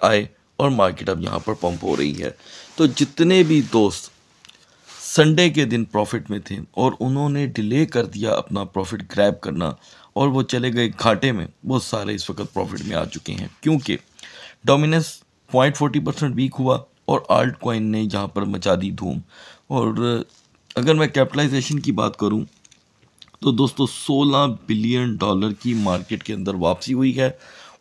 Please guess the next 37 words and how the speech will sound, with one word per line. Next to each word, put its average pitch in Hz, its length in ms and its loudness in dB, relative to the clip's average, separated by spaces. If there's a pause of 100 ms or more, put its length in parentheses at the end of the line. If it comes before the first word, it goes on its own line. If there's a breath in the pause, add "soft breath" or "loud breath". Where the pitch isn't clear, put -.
और 131 280 0
एक 135 300 2
लाख 113 320 2 (100)
एक 131 300 2
हज़ार 95 380 0 (520 soft breath)
का 127 100 6
हमने 107 320 -2
यहाँ 95 280 -4
पर 107 200 0 (220)
बड़ा 95 240 6
पंप - 340 -4
देखा। - 240 -6 (640 loud breath)
तो 160 100 4
सीपीआई 165 460 2
रिपोर्ट 131 360 0
को 139 140 -2
मार्केट 113 460 0
में 110 100 0
आए 101 180 2
हुए 110 280 -2
इस - 280 -8
वक्त 113 140 -8 (140)
दोस्तों 95 300 -4
हो 98 160 -6
चुके 95 260 -6
हैं 107 180 -2
पूरे 98 340 -2 (100)
छः 82 240 2
घंटे। - 360 -8 (500 loud breath)
छः 156 240 4
घंटे 143 320 0
के 131 100 -2
अंदर 123 300 -2
अंदर 110 280 -2
सिर्फ 156 420 -2
मार्केट 117 460 -2
ने 120 100 -2